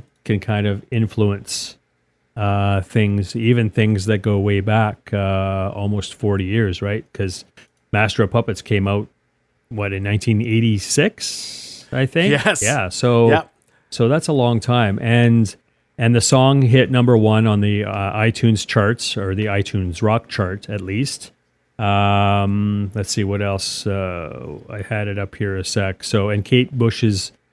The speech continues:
Speaker 1: song, that's from nineteen eighty-five. Uh, that
Speaker 2: Yep.
Speaker 1: hit number one on Spotify's top fifty U S streaming chart and number two on the top fifty global chart.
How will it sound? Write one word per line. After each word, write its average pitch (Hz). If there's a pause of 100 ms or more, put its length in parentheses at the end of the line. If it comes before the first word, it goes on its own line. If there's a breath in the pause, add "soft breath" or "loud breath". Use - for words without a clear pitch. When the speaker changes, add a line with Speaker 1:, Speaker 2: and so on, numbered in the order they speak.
(220)
Speaker 1:
song, 107
that's 117
from 110
nineteen 107
eighty-five. 107 (380)
Uh, 98
that 110
Speaker 2:
Yep. 110
Speaker 1:
hit 123
number 110
one 104
on 98
Spotify's 104
top -
fifty 107
U 98
S - (100)
streaming 135
chart 127
and 110
number 104
two 127
on 113
the 110
top -
fifty 113
global 131
chart. -